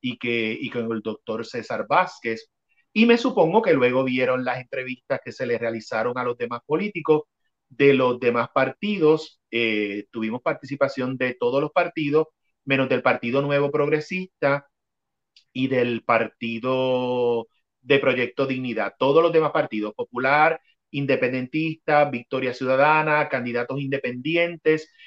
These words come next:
vinieron al programa, eh, menos el P N P ni, eh, Proyecto Dignidad. Supongo que al ver que nosotros, eh,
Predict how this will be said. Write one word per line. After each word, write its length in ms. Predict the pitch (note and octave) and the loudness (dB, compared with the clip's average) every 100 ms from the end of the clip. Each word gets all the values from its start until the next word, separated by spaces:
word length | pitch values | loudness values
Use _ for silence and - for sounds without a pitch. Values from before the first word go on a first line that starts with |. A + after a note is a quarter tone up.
| - _ | -20 _
vinieron 580 | - B2 A#2+ B2 C3 D3 | -6 -4 0 2 2 2
al 180 | C#3+ D3 | 2 2
programa, 640 | D#3+ E3 F#3 F#3 D#3+ D#3+ _ - | 4 6 6 4 2 -2 _ -8
eh, 220 | B2 B2 | -6 -6
menos 680 | B2+ C#3+ E3+ E3+ D#3+ - - | -2 0 0 0 -4 -6 -6
el 260 | C3 B2 | -4 -4
P 120 | - B2 | -4 -2
N 160 | B2+ | -2
P 340 | - F3+ A#3 - _ _ _ _ - | 0 2 2 -2 _ _ _ _ -14
ni, 640 | B2 C3+ C#3+ F3 G3+ G#3 _ - | -8 -4 -2 0 -2 -4 _ -6
eh, 1000 | B2 B2 A#2 G#2+ G#2 G2+ F#2+ F#2 F2 E2+ _ _ _ _ _ _ _ _ _ _ _ _ _ _ | -2 0 0 -2 -2 -4 -6 -8 -10 -14 _ _ _ _ _ _ _ _ _ _ _ _ _ _
Proyecto 400 | - C3+ B2 C#3 | -4 -2 0 -2
Dignidad. 500 | C3+ B2+ A#2+ G2+ E2 _ _ _ _ _ _ _ | -4 -4 -6 -6 -8 _ _ _ _ _ _ _
Supongo 600 | - G#3+ G3+ D#3+ F3+ G#3+ | 0 4 6 6 6 4
que 100 | D3+ | 4
al 140 | C3+ | 2
ver 440 | A#2+ B2+ B2+ C#3 | 2 2 4 0
que 160 | - D3+ | 0 0
nosotros, 920 | D3 C#3+ C#3 C#3+ D3 C#3+ C#3+ C#3+ - - | 0 -2 -4 0 2 2 0 -2 -8 -6
eh, 600 | C3 B2 A#2+ A#2 A2 | -4 -2 -2 -2 -4